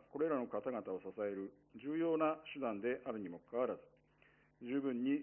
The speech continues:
利用されていない状況があり、国は青年後見制度の利用を促進を図るために、平成二十八年に青年後見制度の利用の促進に関する法律、以下促進法といいますが、これを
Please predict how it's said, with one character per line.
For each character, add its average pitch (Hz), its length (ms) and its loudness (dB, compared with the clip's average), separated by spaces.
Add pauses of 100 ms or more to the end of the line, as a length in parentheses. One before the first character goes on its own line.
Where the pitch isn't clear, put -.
利 117 100 -2
用 120 160 4
さ 117 120 0
れ 117 80 0
て 120 120 -6
い 117 60 -2
な 117 120 0
い 110 60 -2
状 113 140 -2
況 110 240 -2
が 110 140 0
あ 110 40 0
り、 110 60 -6 (720)
国 123 160 0
は 131 240 4 (320)
青 127 140 -2
年 127 160 -2
後 123 180 -6
見 117 240 -6
制 110 120 0
度 98 100 -6
の 95 60 -4
利 92 120 -8
用 120 120 -2
を 117 60 -2
促 113 220 -6
進 123 100 -6
を 110 60 -8
図 110 100 -4
る 117 160 0
た 113 120 -2
め 160 100 0
に、 104 160 -4 (480)
平 135 160 -2
成 127 140 -2
二 127 160 0
十 104 100 -6
八 95 240 -6
年 127 220 -2
に 135 180 -2 (580)
青 127 140 0
年 127 180 0
後 123 160 -4
見 120 220 -6
制 113 200 0
度 104 120 -8
の 127 220 0 (200)
利 113 120 -6
用 127 160 2
の 123 120 -4
促 120 220 -6
進 117 140 -6
に 113 100 -4
関 110 240 -4
す 135 60 -8
る 104 120 -10
法 98 140 -6
律、 92 100 -10 (760)
以 131 80 -8
下 101 200 0 (140)
促 113 180 -8
進 120 160 -8
法 113 120 -6
と 113 120 -6
い 107 80 -6
い - 20 -6
ま 104 120 -8
す - 120 -18
が、 117 200 -2 (340)
こ 107 80 -6
れ 117 120 4
を 135 180 2